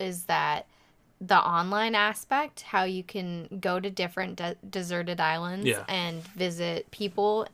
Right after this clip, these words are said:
Speaker 1: that are actually playing the game at the same time too.
Speaker 2: Mm-hmm.
Speaker 1: I think that's really cool.
Speaker 2: Yeah, I
Speaker 1: Because
Speaker 2: agree.
Speaker 1: <clears throat> you, you've had two visitors to your island, right?
Speaker 2: The
Speaker 1: Three.
Speaker 2: three, yeah. Ethan,
Speaker 1: Uh-huh.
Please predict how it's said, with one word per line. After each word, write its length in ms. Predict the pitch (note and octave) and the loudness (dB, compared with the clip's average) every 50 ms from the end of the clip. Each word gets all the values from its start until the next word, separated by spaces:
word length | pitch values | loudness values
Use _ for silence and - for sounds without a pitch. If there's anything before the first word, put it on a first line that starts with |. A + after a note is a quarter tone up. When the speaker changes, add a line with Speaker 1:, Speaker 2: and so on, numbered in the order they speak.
| _ | _
Speaker 1:
that 200 | - F3+ F3 D#3+ | 2 2 4 4
are 140 | E3 D#3 - - | 4 2 2 2
actually 500 | E3 E3 E3 - - - F#3+ F#3 F#3+ F#3 | 0 0 -2 -4 -10 -6 -6 -4 -6 -6
playing 320 | - G3+ E3+ F3 F3+ F3+ | -4 -6 -4 -4 -4 -6
the 60 | F3 F3 | -6 -6
game 420 | E3+ E3+ E3 E3+ E3+ E3 F3 F3+ - _ _ _ _ _ _ _ _ _ _ - - _ _ | -4 -4 -4 -4 -4 -6 -8 -10 -12 _ _ _ _ _ _ _ _ _ _ -20 -20 _ _
at 160 | E3+ F3 F3 | 6 6 6
the 80 | F3 E3+ | 4 -4
same 240 | - - D#3+ D#3+ D#3+ | -4 -4 -4 -4 -4
time 360 | E3+ D#3 D3+ D#3+ E3 F3 F3 F3 | 0 0 0 0 0 -6 -6 -6
too. 420 | - - F3 F3 F#3+ B3 D4+ D#4+ - - - | -6 -4 -2 2 2 2 0 0 -8 -6 -2
Speaker 2:
Mm-hmm. 280 | C3 C3 A2+ A2+ A2 - | -2 -2 -2 2 2 2
Speaker 1:
I 80 | G3+ | 2
think 200 | G#3 - A3+ - | 2 -2 -4 -2
that's 240 | A3 G3+ G3 - - | -2 -2 -2 -4 -6
really 220 | - - - - - | -6 -6 -6 -8 -8
cool. 320 | - - - - - - - - - - - - - | -8 -8 -8 -8 -8 -12 -16 -20 -20 -20 -20 -12 -4
Speaker 2:
Yeah, 240 | C#3 D3+ D#3+ C#3+ G#2 - - - | 2 2 2 2 2 -2 0 2
I 100 | - C3 | 4 6
Speaker 1:
Because 180 | B2+ B2+ A#2+ C3+ A2 G#2 G#2 - - - _ - | 6 6 4 4 2 0 -2 -6 -10 -20 _ -2
Speaker 2:
agree. 300 | C#4 C4+ A3 A3 - - | 0 2 2 0 -2 -8
Speaker 1:
<clears throat> 60 | - | -8
you, 520 | - A3 A3 B3 C4 C4 C4+ C4 C4+ B3+ C4+ - _ _ _ _ _ _ _ _ _ _ _ _ _ _ _ _ - - | -6 -2 0 0 2 2 0 0 0 -4 -6 -10 _ _ _ _ _ _ _ _ _ _ _ _ _ _ _ _ -14 -8
you've 300 | A#3 A3+ A#3+ B3 B3 - | -2 0 0 0 0 0
had 460 | - A#3+ A3 G#3 G3+ F#3+ F#3+ F#3+ - | -2 0 2 4 2 2 0 -4 -10
two 180 | - - A#3 G#3 | -4 -4 -2 -2
visitors 540 | G3+ F#3+ F#3 F#3 F3 D#3+ E3 E3 E3+ - - | -2 -4 -4 -6 -6 -6 -6 -6 -6 -8 -10
to 100 | - F3 | -8 -6
your 100 | D#3+ D3+ | -4 -4
island, 340 | C3 C#3+ D3+ E3 E3 F3 E3+ | -4 -4 -4 -6 -8 -8 -6
right? 220 | F3+ G3+ B3 C4+ - _ _ _ _ _ _ _ _ _ - | -6 -6 -6 -8 -14 _ _ _ _ _ _ _ _ _ -4
Speaker 2:
The 60 | B2 | 4
Speaker 1:
Three. 340 | B2+ - A4+ A4 G#4 G4 G4 | 8 10 12 12 12 10 8
Speaker 2:
three, 200 | D3 C#3 A#2 G#2+ G#2+ | 8 6 4 4 2
yeah. 200 | A2 G#2 F2+ - | 2 2 2 0
Ethan, 520 | - A#2+ C3+ - - E3 E3 E3+ F3 F3+ F3 - - A#3 | 0 0 0 2 2 2 4 4 4 2 0 -2 0 0
Speaker 1:
Uh-huh. 320 | A#3 A3+ A3 G#3 G#3+ | 2 4 4 2 2